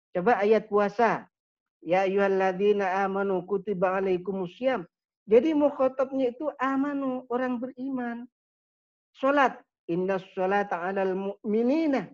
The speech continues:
bukan alal muslimin, kita bermaukuta. Zakat juga begitu,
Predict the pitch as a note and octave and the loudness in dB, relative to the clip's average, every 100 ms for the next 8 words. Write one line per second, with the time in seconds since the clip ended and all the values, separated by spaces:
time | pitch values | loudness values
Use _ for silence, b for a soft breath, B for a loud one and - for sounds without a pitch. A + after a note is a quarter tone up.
0 | - F#3+ G3+ G#3 G3+ A3 B3 C4+ C#4+ C#4+ | -8 -6 -4 -4 -4 -2 0 2 0 -2
1 | D#4 D4 C#4 A3 A3 E3 F3+ G3 F#3 F#3+ | -2 0 0 -2 -6 -8 -4 -4 -2 -2
2 | F#3+ G3 F#3+ F#3 A#3+ - G#2+ F#2+ - _ | -2 -4 -6 -10 -14 -12 -12 -12 -16 _
3 | _ _ _ _ _ A3+ D4 - F4+ F4 | _ _ _ _ _ 0 0 0 -2 -2
4 | D4 B3+ - A#3 C#4+ E4+ - A#3 | -4 -4 -2 -4 -4 -6 -8 -10